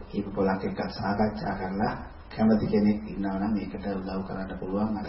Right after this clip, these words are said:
එක දායක මහත්තයෙක් මගෙන් ඇහුවා පන්සලට මොනවද ඕන කියලා. මම එයාට කිව්වා මෙයා, අ,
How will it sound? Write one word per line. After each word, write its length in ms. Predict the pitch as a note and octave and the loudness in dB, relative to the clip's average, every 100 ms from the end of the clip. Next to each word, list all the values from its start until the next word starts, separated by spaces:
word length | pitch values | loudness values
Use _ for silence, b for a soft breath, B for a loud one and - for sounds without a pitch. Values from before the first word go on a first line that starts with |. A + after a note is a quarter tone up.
| F2 B B B | -6 B B B
එක 180 | - - | -8 4
දායක 380 | A2 A2 G#2 G2+ | 8 10 8 8
මහත්තයෙක් 460 | G2+ G#2 G2 - F#2 | 4 2 0 -2 -2
මගෙන් 280 | F#2+ F#2+ F#2+ | -2 -4 -4
ඇහුවා 260 | F#2+ G2 | -2 -2
පන්සලට 460 | G2+ G2 G#2 G#2 G2+ | 0 0 0 -2 -2
මොනවද 300 | F#2+ F#2+ F#2+ | -2 -2 -2
ඕන 200 | F#2 F#2 F#2+ | -4 -4 -4
කියලා. 240 | G#2 G#2 | -2 0
මම 160 | G#2 G2 | 0 -2
එයාට 260 | F#2+ F#2+ G2 | -2 -2 -2
කිව්වා 360 | - F#2+ - G#2+ | -2 -2 0 0
මෙයා, 300 | G2+ G2 - - B B B B | 2 2 0 -2 B B B B
අ, 100 | - | -12